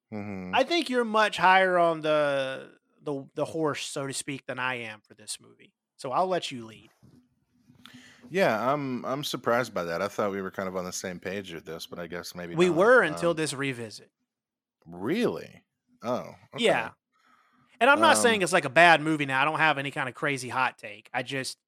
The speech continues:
Speaker 2: you know, it's not as good as I remembered it being.
Speaker 1: Hmm. Well, I, um, yeah, I mean, this, I think, is the movie that really propelled Fincher into a kind of pantheon, you know, 'cause,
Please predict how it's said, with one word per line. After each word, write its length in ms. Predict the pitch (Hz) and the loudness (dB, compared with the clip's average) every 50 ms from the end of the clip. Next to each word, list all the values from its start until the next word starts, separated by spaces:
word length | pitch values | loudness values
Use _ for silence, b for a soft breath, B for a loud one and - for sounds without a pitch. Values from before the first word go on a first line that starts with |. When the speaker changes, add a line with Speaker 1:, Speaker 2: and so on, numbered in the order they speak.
| _ _ _ _ | _ _ _ _
Speaker 2:
you 140 | 156 156 151 | -6 -4 -4
know, 60 | 143 | -2
it's 140 | 147 - - | -4 -2 0
not 180 | 156 151 143 | 0 0 0
as 100 | 135 120 | -2 -6
good 240 | 117 123 139 143 135 | -6 -6 -6 -4 -4
as 120 | 127 113 123 | -6 -6 -6
I 80 | 117 | -6
remembered 400 | 110 107 107 107 113 110 110 113 | -6 -8 -12 -16 -20 -20 -20 -20
it 100 | 123 _ | -20 _
being. 260 | - 123 139 147 190 _ _ _ _ _ _ _ _ _ _ | -20 -20 -20 -20 -20 _ _ _ _ _ _ _ _ _ _
Speaker 1:
Hmm. 340 | - 104 101 95 82 - 117 _ _ _ B B B B B B B B B B B B B B | -16 -14 -12 -12 -14 -16 -20 _ _ _ B B B B B B B B B B B B B B
Well, 160 | - 120 113 - | -4 -4 -4 -2
I, 380 | - 117 123 139 151 147 143 135 | -4 -2 0 0 2 2 2 2
um, 560 | 123 117 113 107 104 101 98 95 92 87 b b b b b b b b b b b b b _ _ _ _ | 2 2 2 0 0 -2 -2 -4 -8 -10 b b b b b b b b b b b b b _ _ _ _
yeah, 260 | 120 120 113 110 101 | -2 0 0 0 0
I 60 | 107 | -2
mean, 200 | 117 120 117 107 107 | -4 -4 -4 -4 -4
this, 260 | 139 170 175 - 135 | -4 -4 -4 -4 -6
I 100 | 120 107 | -6 -6
think, 240 | - 127 110 98 110 | -6 -8 -6 -6 -6
is 140 | 98 - | -8 -8
the 80 | - 98 | -8 -8
movie 320 | 98 98 98 95 95 95 | -6 -6 -6 -6 -8 -8
that 140 | 85 90 82 | -10 -10 -12
really 380 | 80 87 92 95 92 95 92 90 | -10 -8 -8 -6 -6 -6 -8 -10
propelled 800 | - - 95 85 - - 95 95 92 92 90 90 82 80 90 - B B B B B B B B B B B B B B _ | -10 -12 -14 -12 -8 -4 -2 -2 -2 -2 -4 -6 -8 -10 -12 -12 B B B B B B B B B B B B B B _
Fincher 580 | - - - 117 110 104 - - 101 95 92 82 | -20 -8 -6 -6 -4 -4 -4 -4 -4 -4 -4 -4
into 500 | 90 92 92 87 - - 95 92 87 85 | -6 -8 -8 -10 -8 -6 -6 -4 -4 -6
a 60 | 82 | -8
kind 240 | - - 92 92 87 | -6 -6 -6 -6 -6
of 120 | - - | -8 -10
pantheon, 720 | - - 101 98 98 87 - 90 85 80 - 80 80 - | -12 -10 -8 -8 -8 -8 -10 -10 -12 -10 -12 -14 -14 -14
you 80 | 170 85 | -14 -14
know, 120 | 85 - | -14 -14
'cause, 220 | - - 170 - | -14 -14 -14 -14